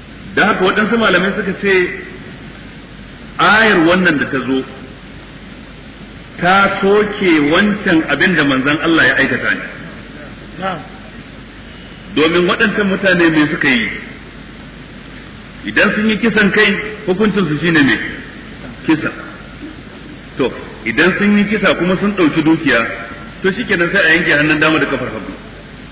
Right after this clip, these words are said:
Speaker 1: To, amma a ina kuma aka samo cewa a kwakule musu ido?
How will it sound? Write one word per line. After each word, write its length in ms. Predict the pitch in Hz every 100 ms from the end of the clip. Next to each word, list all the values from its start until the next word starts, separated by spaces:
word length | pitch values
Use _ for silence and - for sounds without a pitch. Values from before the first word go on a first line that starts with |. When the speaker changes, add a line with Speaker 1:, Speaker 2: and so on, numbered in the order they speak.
| - - - - - - -
Speaker 1:
To, 120 | 165
amma 300 | 160 170 196 - - - - -
a 180 | 156 170 160
ina 320 | 170 202 202
kuma 180 | 202 220
aka 200 | 208 196 170
samo 280 | 175 175 170
cewa 280 | 180 170 139
a 80 | 139
kwakule 420 | 165 160 135 131
musu 200 | 127 120
ido? 180 | 104